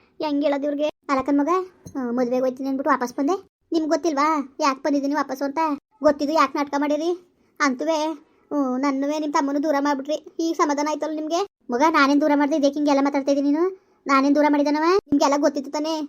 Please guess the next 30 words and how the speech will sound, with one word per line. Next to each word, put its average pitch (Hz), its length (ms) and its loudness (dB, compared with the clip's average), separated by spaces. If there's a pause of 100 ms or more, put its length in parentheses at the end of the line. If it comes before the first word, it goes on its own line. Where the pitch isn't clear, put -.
(120)
ನಾನು 302 220 -2
ಅವನು 311 140 -2
ಪ್ರೀತಿಸ್ತಾ 302 340 -4
ಇರೋದೆಲ್ಲ 311 220 0
ಗೊತ್ತು 302 240 -2
ತಾನೇ? 330 280 -2 (340)
ನೀವು 330 200 2
ಮತ್ತೆ 320 180 0
ಯಾಕೆ 320 200 0
ಹೇಳ್ಬೋದು 311 380 2
ತಾನೇ 320 200 -4
ಮನೆಗೆ? 330 400 -2
ಹೇಳ್ಬಿಟ್ಟು 320 680 -2
ಹೆಂಗಾರು 302 300 -2
ಮಾಡಿ 311 140 -4
ಮದ್ವೆ 302 200 -4
ಕ್ಯಾನ್ಸಲ್ 302 300 -4
ಮಾಡಿಸ್ಬೋದು 311 340 -8
ತಾನೇ? 330 300 -4 (200)
ಹೇಳಿದ್ರೆ 269 240 6
ಅರ್ಥ 285 140 4
ಆಯ್ತಲ್ವ 277 200 2
ನಿಮ್ಗೆ? 277 300 2 (560)
ಅವ್ನು 269 180 6
ಮದ್ವೆಗೆ 285 340 6
ಏನ್ 277 140 6
ಮಾಡ್ಬೇ-, 269 420 4
ಮಾಡ್ಬೇಕು 269 280 2
ಅನ್ಕೊಂಡಿದ್ಯಾ 269 320 4
ನೀನು? 294 280 4